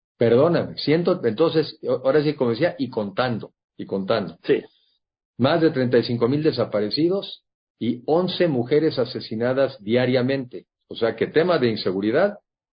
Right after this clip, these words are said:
Speaker 1: va al alza. Y algo que no era el problema de la administración pasada, pero esta lo inventó,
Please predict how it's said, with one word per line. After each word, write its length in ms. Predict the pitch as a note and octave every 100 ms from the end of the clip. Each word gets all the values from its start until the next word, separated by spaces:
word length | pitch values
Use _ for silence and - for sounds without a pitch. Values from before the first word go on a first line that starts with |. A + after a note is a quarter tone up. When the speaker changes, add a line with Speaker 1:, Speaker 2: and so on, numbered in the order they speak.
| _
Speaker 1:
va 160 | A2 B2
al 120 | A#2+
alza. 380 | A2+ G#2 - D#2 -
Y 140 | D3
algo 220 | G#3 A#3+
que 120 | F#3+
no 140 | C#3 D3+
era 140 | E3+
el 100 | D#3+
problema 400 | A#2+ A2 B2 C#3+
de 80 | B2
la 80 | G#2
administración 560 | G2 G2+ G#2 F#2+ C#3
pasada, 560 | C3+ F#2+ - G2 G2 - _ -
pero 180 | F#2+
esta 220 | A#2+ C#3 C#3
lo 100 | A2+
inventó, 680 | G#2 G2 F#2+ G#2 A2 -